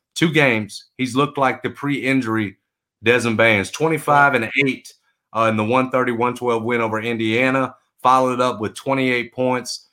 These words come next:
in the M L K game win over Phoenix, three rebounds, six assists in that one. He was back being a playmaker in that thirty-point win, like we said, over Phoenix. So he's,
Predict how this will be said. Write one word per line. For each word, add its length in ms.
in 120
the 160
M 120
L 140
K 300
game 400
win 200
over 220
Phoenix, 540
three 140
rebounds, 500
six 520
assists 500
in 120
that 200
one. 240
He 80
was 160
back 320
being 160
a 60
playmaker 540
in 100
that 160
thirty-point 500
win, 160
like 160
we 60
said, 180
over 200
Phoenix. 380
So 220
he's, 120